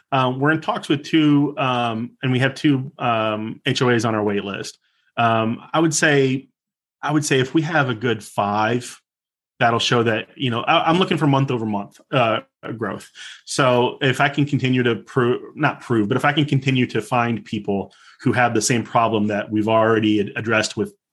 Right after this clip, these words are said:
two H O As that are interested in us, then, um, having all those users would be, would, would be the goal for six months. So I would say five H O As in our system would be,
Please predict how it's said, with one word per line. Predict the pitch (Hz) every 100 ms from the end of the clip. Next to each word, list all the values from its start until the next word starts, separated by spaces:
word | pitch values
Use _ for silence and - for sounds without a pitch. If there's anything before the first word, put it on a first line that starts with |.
| -
two | 143 120
H | 107
O | 107
As | 110 101
that | 107
are | 101
interested | 107 98 - 98
in | 98 95
us, | 92 - _ _ _ -
then, | 117 107
um, | 107 98 92 - _ -
having | - 131 123
all | 110 107
those | 104 101
users | 101 101
would | 98 95
be, | 98 104
would, | 117 104 101 -
would | 110 101
be | 101
the |
goal | 92 101 104 107
for | -
six | 101 98 95
months. | 101 101 -
So | - 110 101 - -
I | 160
would | 147
say | 170 127
five | 135 123 113
H | 107
O | 104
As | 101 98
in |
our | 98
system | 95 - - 113
would | 104
be, | 101 95